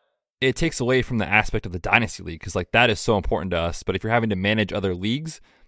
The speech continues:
it takes away. But we kind of framed it to each other like, "Hey, we could do a best ball draft.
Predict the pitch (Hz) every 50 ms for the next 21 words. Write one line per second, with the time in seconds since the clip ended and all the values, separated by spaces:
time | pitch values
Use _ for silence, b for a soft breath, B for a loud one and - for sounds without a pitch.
0 | _ _ _ 113 - - 131 - - 107 101 107 92 82 80 85 - - 110 101
1 | 131 131 123 117 - - _ - - 139 123 110 - 123 139 147 135 - - 113
2 | 101 - 110 104 101 92 87 - 143 139 117 82 - - - _ _ _ _ _
3 | _ - 143 185 220 269 - - 101 262 - - 143 92 80 87 78 85 117 -
4 | -